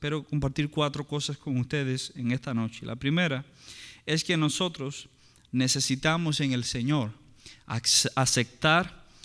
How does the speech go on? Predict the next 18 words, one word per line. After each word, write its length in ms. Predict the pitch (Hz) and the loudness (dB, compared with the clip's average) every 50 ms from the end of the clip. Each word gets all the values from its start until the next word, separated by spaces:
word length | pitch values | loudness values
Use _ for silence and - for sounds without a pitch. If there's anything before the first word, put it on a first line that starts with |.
| - - - | -20 -10 -4
los 200 | 120 123 120 127 | -2 0 4 6
nuevos 420 | 131 151 180 190 190 190 180 - | 6 6 6 4 2 0 -2 -2
desafíos 880 | 160 156 - - 147 - - - 175 143 117 107 110 - - - - - - - - - - _ _ - | 0 0 0 -2 -2 -4 -2 2 2 2 2 2 -2 -6 -8 -8 -10 -14 -20 -20 -20 -20 -20 _ _ -2
y 140 | 131 131 | 0 0
dar 440 | 127 131 143 156 160 175 160 - - - _ _ _ _ _ | 2 2 2 2 2 0 -4 -8 -14 -20 _ _ _ _ _
el 180 | - 127 127 120 | -6 -4 -4 -4
primer 520 | 123 123 120 117 120 131 127 120 - - | -2 -2 2 4 6 6 4 4 0 -6
paso. 500 | - 113 113 - - - - - - - - - - _ _ _ _ - | -8 -8 -6 -4 -4 -4 -4 -6 -8 -12 -18 -20 -20 _ _ _ _ -2
Necesitamos 1080 | 120 131 143 143 139 - 143 - - 139 135 - 170 185 202 202 202 196 - - - - - - - - - - | 2 4 6 8 8 8 6 6 4 4 2 2 2 2 2 0 -2 -4 -4 -6 -8 -10 -14 -18 -20 -20 -6 -2
aceptar 920 | 131 131 131 - - 147 135 127 - - - - _ - 180 190 208 226 | 0 2 4 4 4 4 2 2 0 -6 -18 -10 _ 4 4 6 6 4
los 260 | 220 196 165 147 135 | 4 4 2 4 4
nuevos 540 | 139 143 156 170 196 208 202 185 175 151 139 | 2 2 2 2 2 2 0 0 -2 -4 -2
desafíos 1080 | 135 135 127 - 117 110 107 - - - - 190 190 147 120 107 - - - - - - - - - - - - 139 123 | -2 -2 0 0 -2 -2 -4 -4 -4 0 2 4 4 4 4 2 -2 -6 -6 -8 -10 -12 -16 -18 -18 -16 -16 -16 -10 -2
y 160 | - 139 139 | 2 4 4
dar 320 | 135 143 151 165 170 - - | 6 6 4 4 2 0 -2
el 120 | 139 131 123 | -4 -4 -2
primer 340 | - 127 120 123 123 123 123 - - - - - | 0 0 2 2 2 2 0 -2 -8 -14 -14 -4
paso. 420 | - 120 107 107 - - - - | 0 0 0 0 0 -4 -4 -8